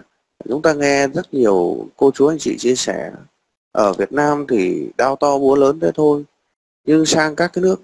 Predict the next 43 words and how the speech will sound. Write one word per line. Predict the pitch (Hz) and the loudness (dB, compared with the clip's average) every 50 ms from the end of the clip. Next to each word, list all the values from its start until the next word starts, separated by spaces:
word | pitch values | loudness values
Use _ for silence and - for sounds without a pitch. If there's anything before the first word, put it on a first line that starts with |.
| _ - | _ -4
khác | - 180 180 - _ | -4 -4 -4 -4 _
đó, | - - - _ _ _ _ _ _ _ _ _ _ _ _ _ - | -10 -10 -10 _ _ _ _ _ _ _ _ _ _ _ _ _ -4
thì | - 120 104 95 92 | 0 2 2 2 2
ngoan | 95 117 139 151 156 156 151 156 | 2 2 2 2 2 0 -2 -2
lắm. | 170 196 220 226 240 - _ _ _ _ _ _ _ _ _ - | -4 -4 -4 -6 -10 -16 _ _ _ _ _ _ _ _ _ -4
Đấy, | 113 113 113 123 117 - | -2 0 0 -2 -2 -4
các | 175 170 - | -4 -4 -2
cháu | - 135 127 139 | -2 -2 -2 -2
ngoan | 160 165 156 143 139 139 135 | -2 -2 0 0 0 -2 -4
lắm. | 143 - 151 156 - _ _ _ _ _ _ _ _ _ _ _ _ _ _ - | -8 -8 -10 -12 -20 _ _ _ _ _ _ _ _ _ _ _ _ _ _ -6
Riêng | 147 156 170 170 156 | 0 2 2 2 2
các | - 170 165 | 0 -4 -2
cháu | - 139 143 165 180 | -2 -2 0 0 2
ở | - 110 101 | 2 0 0
nhà | 101 107 117 113 110 104 104 | 0 0 0 0 2 2 0
á, | 107 113 123 - - _ _ _ _ _ _ _ _ _ _ _ _ _ - | 0 -2 -2 -4 -8 _ _ _ _ _ _ _ _ _ _ _ _ _ -8
đấy, | - 107 113 123 139 - - | -6 -4 -2 -2 -2 -2 2
thì | 139 120 107 104 101 98 98 98 95 95 - | 2 4 4 4 4 4 4 2 2 0 0
cãi | - 135 147 - - | 0 -2 0 0 2
lời | - 131 104 98 | 2 2 2 0
cha | - 143 139 143 135 | 0 -2 -2 0 0
mẹ, | 131 120 - - - - - - | 0 -2 -2 -4 -6 -12 -16 -12
nhưng | - 131 - | -12 -8 -6
các | 165 165 - | -6 -4 -2
cháu | - 135 143 160 | 0 0 0 0
ra | 170 170 151 139 | 2 2 2 2
đường | 135 120 110 104 95 95 98 107 | 4 4 4 4 2 -2 -6 -14
đấy, | 120 - _ _ _ _ _ _ _ _ _ _ _ _ _ - | -18 -20 _ _ _ _ _ _ _ _ _ _ _ _ _ -2
gọi | - 110 107 | 0 0 2
là | 107 107 | 2 0
vác | - 151 180 - - | 0 -2 -2 -2 0
chuông | - 160 156 156 156 151 147 147 | 2 2 2 2 0 -2 -2 -2
sang | 143 - 151 147 143 | -2 -2 -2 -2 -2
xứ | - - 143 165 | 0 0 0 2
người | 180 160 135 117 110 98 95 | 2 2 2 4 4 4 2
đấy, | 98 101 - - - | 0 -2 -2 -4 -6
chả | - 113 104 98 | -4 -4 -2 -2
biết | 113 143 - _ - | -2 -2 -4 _ -2
đánh | 127 131 170 180 | -4 -2 -2 -2
được | 151 - - | -4 -2 -2
ai | 110 135 147 147 151 | -2 -2 -2 0 0
hay | 143 143 | -2 -2
chưa. | 143 - - 156 156 151 147 | -4 -4 -2 -2 0 -2 -2